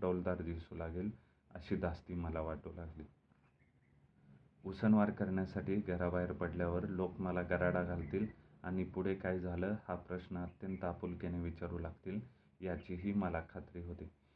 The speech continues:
आणि मग चार दोन तास तरी सुटका नव्हती. अजून आमच्या घरासमोरची गर्दीही फारशी हटलेली नव्हती. लोक येत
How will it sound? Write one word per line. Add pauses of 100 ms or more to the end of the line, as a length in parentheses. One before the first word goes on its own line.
(220)
आणि
मग (140)
चार
दोन
तास
तरी
सुटका
नव्हती. (480)
अजून
आमच्या
घरासमोरची
गर्दीही
फारशी
हटलेली
नव्हती. (500)
लोक
येत